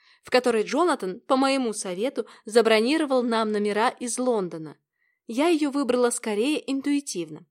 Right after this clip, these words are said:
путём отсева, совершенно не зная московских гостиниц. Мне-то они ни к чему, я жила у себя дома. Я всё же слыхала, что у интуриста постоянно крутятся проститутки и их сутенёры.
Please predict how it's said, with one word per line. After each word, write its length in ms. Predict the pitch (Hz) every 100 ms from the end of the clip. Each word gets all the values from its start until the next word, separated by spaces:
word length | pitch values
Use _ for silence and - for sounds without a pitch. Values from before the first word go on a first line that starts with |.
| _ _
путём 320 | 294 285 202
отсева, 520 | 208 - 202 160 147 _ _ - -
совершенно 540 | 302 302 320 254 220
не 120 | 202
зная 320 | 208 240 302
московских 520 | 226 202 - 262 254 247
гостиниц. 640 | 233 - - 175 165 - _ _
Мне-то 340 | 254 269 311 165
они 200 | 196 226
ни 100 | 185
к 60 | -
чему, 420 | - 202 269 330 _ _
я 240 | 247 277 240
жила 300 | 226 240 190
у 60 |
себя 280 | - 185 185
дома. 320 | 180 269 196 _ _ _ _ _ _ _ _ _ 214
Я 140 | 359
всё 240 | 415 330
же 140 | 320 330
слыхала, 640 | - 294 - 196 170 165
что 380 | 220 - 240 -
у 180 | 254 254 - _
интуриста 680 | 240 226 208 196 381 - 226
постоянно 600 | 226 - 214 202 302 277
крутятся 440 | 254 262 247 240
проститутки 720 | 208 233 - 233 349 427 -
и 260 | - 226 269
их 100 | 262
сутенёры. 640 | - 254 285 240 165